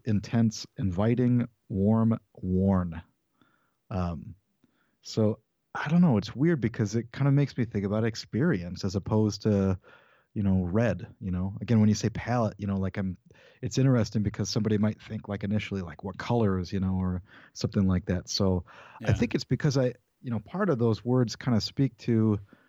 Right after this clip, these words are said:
Speaker 1: you know, the nature of various colors, you know, like, I'm, I'm drawn to intense colors like anybody. I love using them in my paintings. Um, and that's some of the fun in it, you know, is having these really intensely colored areas. But then there's these subdued areas that are,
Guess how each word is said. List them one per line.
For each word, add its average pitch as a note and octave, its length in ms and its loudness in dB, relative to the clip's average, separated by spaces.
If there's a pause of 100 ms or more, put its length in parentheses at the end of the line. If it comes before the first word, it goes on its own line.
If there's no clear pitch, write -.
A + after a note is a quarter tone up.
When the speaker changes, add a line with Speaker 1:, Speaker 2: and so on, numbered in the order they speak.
(200)
Speaker 1:
you G#2+ 80 0
know, G#2 100 4
the G2+ 100 2
nature A2 380 2
of F#2+ 100 0
various G#2 340 0
colors, F2+ 480 -8
you F#2+ 80 -2
know, F#2+ 120 2
like, G2 200 0
I'm, G#2 280 0 (100)
I'm D3 140 -2
drawn A#2 460 2
to A2 120 -4
intense G#2 400 -2
colors G2+ 400 -2
like F#2 180 -2
anybody. F#2+ 360 4
I F2+ 60 2
love G2 340 2
using G2 300 0
them F#2+ 140 0
in F#2 100 -4
my F2+ 120 -6
paintings. G2 680 -6 (600)
Um, F2 440 -4 (500)
and A2 80 4
that's G#2+ 120 4
some C3+ 220 2
of A2+ 60 4
the F#2+ 100 2
fun A2+ 320 0
in F#2 140 2
it, - 200 -14
you G2+ 100 -4
know, F2+ 180 0
is E2+ 80 -6
having G#2 300 2
these F#2 180 0
really G2+ 480 2 (340)
intensely G2 460 -2
colored G2 300 -4
areas. F2 340 -6
But G2+ 160 -6
then C3+ 140 0
there's C#3+ 200 0
these B2 180 2
subdued G#2 480 0
areas F2+ 480 0
that F#2 140 -2
are, F#2 280 0